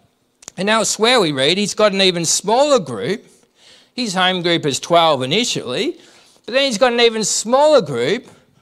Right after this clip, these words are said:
of three. Three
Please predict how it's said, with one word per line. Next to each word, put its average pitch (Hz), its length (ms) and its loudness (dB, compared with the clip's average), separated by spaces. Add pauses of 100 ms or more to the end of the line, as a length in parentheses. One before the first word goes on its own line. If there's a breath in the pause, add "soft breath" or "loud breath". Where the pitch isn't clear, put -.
(140)
of 208 200 -8
three. 254 640 -4 (760)
Three 220 520 -8